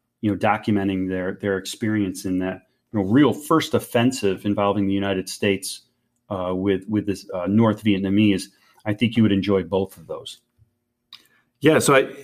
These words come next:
Speaker 2: here we are as we close. Uh, you know, once again, I know we've said it all, all episode long, but we do truly, truly appreciate, uh, all of the feedback, all of the loyal listeners,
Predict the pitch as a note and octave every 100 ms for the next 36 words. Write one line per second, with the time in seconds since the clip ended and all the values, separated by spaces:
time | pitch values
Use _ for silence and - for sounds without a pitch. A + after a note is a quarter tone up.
0 | - - D#3 F#3 F#3 F3+ D3 A#2+ D#3+ -
1 | C#3+ D3 A#2 A2+ A2 A2 - A#2 A2 A#2
2 | D#3+ D#3+ D3+ C3 C3+ D3+ C3 D#3 C3+ C3
3 | B2+ B2+ - B2 B2 A#2 A2 A2+ A2 B2+
4 | B2 A2+ A2+ G#2+ B2+ C3+ B2 - - D#3
5 | D#3 C3 C3+ C3 A#2 A#2 B2+ A2+ B2 A#2
6 | - _ _ _ - A#2 A2 - C3 B2
7 | G#2+ - D3 B2 A#2+ A2 A2+ A#2+ G#2+ A#2
8 | A2+ B2+ A#2+ A#2+ A#2 A#2 A2+